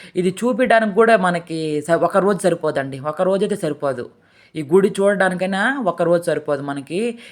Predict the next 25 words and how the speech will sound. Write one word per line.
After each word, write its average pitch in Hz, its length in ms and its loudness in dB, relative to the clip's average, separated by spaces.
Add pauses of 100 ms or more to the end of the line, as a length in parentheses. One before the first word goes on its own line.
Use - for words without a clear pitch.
(120)
ఏ 185 160 2
నాలుగైదు, 185 680 2
వన్ 180 180 2
వీక్ 208 220 0
అయితే 185 120 -2
సరిపోద్ది 156 580 -2
మొత్తం 185 500 -4
నీట్‌గా 180 360 -2
చూపియాలంటే. 151 720 -4 (880)
ఇక్కడైతే 185 460 2
నేను 190 320 -2 (100)
పైనుంచి 190 500 2
స్టెప్స్ 180 380 -2
ఎక్కి 185 380 0
పైనుంచి 214 500 2
కూడా 196 140 6
ఒక 170 80 0
విజువల్ 170 340 0
అనేది 175 320 0
చూపిస్తా 175 360 -4
ఉన్నాను, 147 480 -8
గుడి 190 180 4
ఎట్లాగుంది 156 540 0
ఏంది 151 440 -4
అనేసి. 147 600 -8